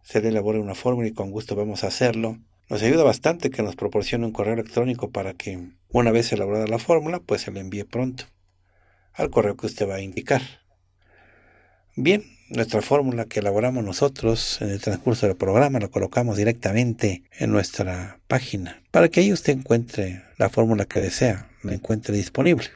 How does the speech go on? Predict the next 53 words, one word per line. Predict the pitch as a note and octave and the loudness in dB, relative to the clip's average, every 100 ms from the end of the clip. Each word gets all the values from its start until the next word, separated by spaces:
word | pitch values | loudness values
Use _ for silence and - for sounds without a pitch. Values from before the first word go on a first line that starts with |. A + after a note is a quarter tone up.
| _ - | _ -4
Y | A#2+ | 2
también | C3 B2 C3 | 4 4 4
para | C#3+ B2+ | 4 2
que | F#2 G#2+ | 2 2
pueda | A2 G#2+ G2 F#2+ | 2 2 0 0
reenviar | A2 G#2+ A2+ | 2 6 6
a | A2 | 4
alguien | A#2+ - G2+ | 0 -2 -4
que | G#2 | -4
no | F#2 | -2
tenga | G#2 G2 | -2 -2
fórmula, | - C3+ G2+ G2+ G#2 - | 4 4 4 0 -4 -2
o | C3 | 0
también | - G#2+ A#2 | 2 2 2
para | A2+ G#2+ | 6 6
adquirir | G2+ - A2+ B2 - | 4 4 4 6 6
directamente | G#2+ G#2+ A2 G#2+ G#2+ G#2+ | 6 6 4 2 2 2
en | |
la | G2+ | 2
tienda | F#2 A#2 A2 | 2 4 4
en | A2 | 4
línea, | C3+ G#2+ G#2 G#2 _ | 4 4 0 -6 _
para | - G#2 | 2 4
que | G2+ G#2+ | 4 0
le | G2+ G2+ | -2 2
llegue | A#2+ A#2+ F#2+ F2+ - _ | 2 2 -2 -6 -14 _
su | - - A2 G2 G2 | -10 2 4 2 4
producto, | A2 G#2 C3+ C3+ G2 | 6 8 6 4 0
su | G#2+ | 0
fórmula | - C3 A2+ G2+ | 2 2 2 2
directamente | A2 A#2 - A2+ A#2 - | 2 2 2 2 2 0
hasta | - | 2
las | F#2+ - | 0 4
puertas | A#2+ A#2+ G#2+ | 2 4 2
de | G2 | 0
su | F#2 G#2 | 2 2
hogar | G2 B2 B2+ - - _ | 4 4 2 -6 -20 _
en | A#2+ G2+ | -2 2
tiempo | B2+ B2 A#2 F#2+ | 4 4 4 6
breve | B2 C3 A2+ A2+ - - | 6 6 6 2 -2 -2
y | B2+ B2 | 2 4
sin | B2+ G#2+ | 4 2
costo | - A#2+ A#2+ A2+ | 4 2 4 2
de | G2 | 4
envío. | F2+ F#2 A#2 - - - _ _ - | 0 2 2 0 -14 -20 _ _ -10
Esto | - | -2
es | G#2 | 0
importante, | A2 F#2+ G2+ - C3+ A2+ | 0 0 0 2 0 0
¿no? | G#2 | -4
Sin | G#2+ G#2+ | -2 -2
costo | F2 G2+ - G#2 | 0 -2 0 -2
de | F2+ | -2
envío. | F#2 G#2+ | -2 -2